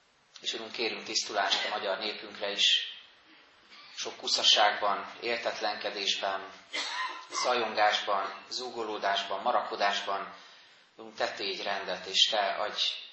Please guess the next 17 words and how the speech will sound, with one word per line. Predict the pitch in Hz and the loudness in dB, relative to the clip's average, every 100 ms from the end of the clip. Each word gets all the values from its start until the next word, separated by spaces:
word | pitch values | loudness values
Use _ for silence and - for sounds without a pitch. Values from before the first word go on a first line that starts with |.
| - _ _ _ - | -20 _ _ _ -12
minél | 123 107 92 | -4 -2 -2
több | 101 92 92 - - - _ _ _ - | -4 -6 -8 -14 -16 -20 _ _ _ -8
ember | 113 104 98 | -6 -2 0
szívébe | - 107 104 95 92 90 90 - - - - | 0 0 -4 -6 -4 -4 -6 -10 -18 -20 -16
tisztánlátást | 110 - 104 95 95 92 98 90 92 | -8 -4 0 2 4 4 2 -2 -2
és | 98 - | 0 0
megtérést. | 101 92 98 92 92 - - - - - _ _ - - - _ _ _ _ _ _ _ _ _ _ _ _ _ - | -2 -6 -10 -10 -4 -4 -4 -10 -18 -20 _ _ -20 -20 -20 _ _ _ _ _ _ _ _ _ _ _ _ _ -10
Köszönjük, | 117 - 104 117 | -6 -4 -6 -8
Urunk, | 113 101 | -8 -8
hogy | 101 98 - | -4 -2 -4
mindezt | 117 110 98 101 | -4 -4 -2 -2
eléd | 110 104 | -2 -4
hozhatjuk, | 113 - 107 - - | -4 -2 -2 -6 -2
és | - - | 0 2
kérünk | 113 101 101 | 0 -4 -6
még | 98 95 | -6 -2
a, | 95 98 | -2 -2